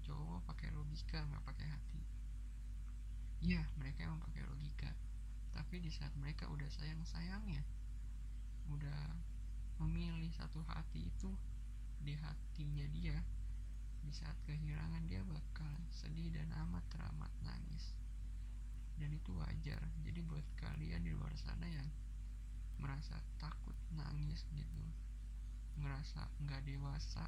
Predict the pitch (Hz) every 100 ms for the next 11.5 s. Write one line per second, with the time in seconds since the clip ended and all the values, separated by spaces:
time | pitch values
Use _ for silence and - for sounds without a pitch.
0 | 170 - 147 147 - - - - 147 151
1 | - - 151 156 160 160 - 147 147 147
2 | 151 - - - - - - - - -
3 | 52 - 50 50 - - - - - -
4 | - - - - - - 147 143 160 156
5 | 156 156 156 156 - 147 147 151 - -
6 | 170 170 - - - - - - - -
7 | - - - - - - - - 160 160
8 | 151 147 143 - 151 - 147 143 135 147
9 | 147 147 - - 143 - - - - -
10 | 156 147 147 156 160 160 156 143 143 143
11 | 143 147 - 160